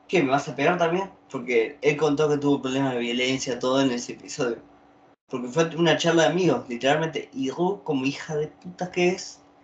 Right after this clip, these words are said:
usó esa, eso en contra y también le,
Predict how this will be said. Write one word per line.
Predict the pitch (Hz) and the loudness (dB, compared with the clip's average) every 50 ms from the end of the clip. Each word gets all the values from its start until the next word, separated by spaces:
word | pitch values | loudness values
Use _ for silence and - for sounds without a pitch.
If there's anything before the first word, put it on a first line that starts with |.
| _ - - _ _ _ _ _ | _ -20 -20 _ _ _ _ _
usó | 135 135 135 - 170 180 | -6 -6 -4 2 2 2
esa, | 180 - - 175 - - - | 2 2 2 0 0 0 0
eso | - 180 180 - 185 175 | 0 0 0 0 -2 -2
en | 147 131 | -2 2
contra | - 156 156 151 139 135 | 4 2 2 4 2 2
y | 123 120 | 2 2
también | 127 131 143 170 175 165 | 2 2 4 4 4 4
le, | 156 143 135 123 120 | 4 4 2 2 0